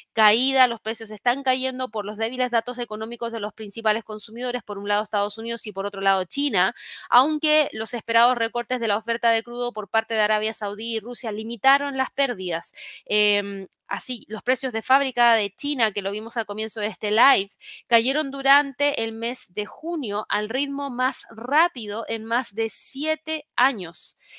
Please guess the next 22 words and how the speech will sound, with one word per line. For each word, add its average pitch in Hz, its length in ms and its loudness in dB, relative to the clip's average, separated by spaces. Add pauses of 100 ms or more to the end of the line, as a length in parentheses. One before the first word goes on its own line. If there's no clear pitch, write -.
(260)
Y 220 220 0
esto 247 540 0
está 247 500 2
dado 262 380 0
en 214 120 -6
un 254 160 -8
contexto 240 600 -6
de 214 100 -2
ralentización 202 960 -4
de 311 80 -2
la 277 80 -2
recuperación 240 760 -4
de 240 140 2
esta, 262 240 -2
que 247 80 -6
es 233 60 -6
la 233 100 -2
segunda 240 320 -8
economía 226 380 -6
a 220 40 -4
nivel 208 280 -4
mundial. 196 580 2